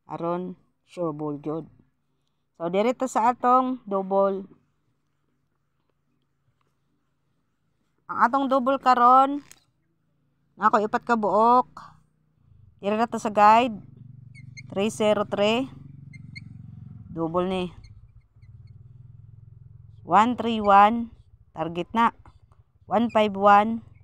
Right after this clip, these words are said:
Og ang dikit kahapon na one six one or one one six.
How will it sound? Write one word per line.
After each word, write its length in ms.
Og 160
ang 220
dikit 240
kahapon 560
na 320
one 240
six 320
one 320
or 160
one 240
one 160
six. 560